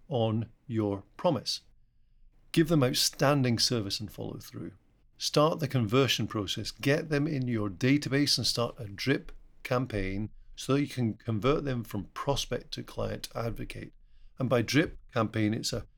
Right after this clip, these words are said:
a regular piece of mail or email or, or connecting with those people over a period of time. So, for example, a brilliant one is just to have a simple newsletter going out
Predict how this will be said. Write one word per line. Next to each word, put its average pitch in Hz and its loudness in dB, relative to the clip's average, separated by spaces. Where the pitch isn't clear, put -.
a 107 -2
regular 113 4
piece - 2
of 113 2
mail 147 4
or 98 0
email 147 4
or, 98 0
or 107 0
connecting 117 2
with 107 -4
those 104 0
people 110 -4
over 110 -2
a 101 -4
period 107 -2
of 82 -10
time. 101 -4
So, - 0
for 113 0
example, 104 2
a - -2
brilliant 135 4
one 104 2
is - 0
just - 2
to 135 0
have 110 0
a 98 -4
simple 151 2
newsletter 135 2
going 123 2
out 160 4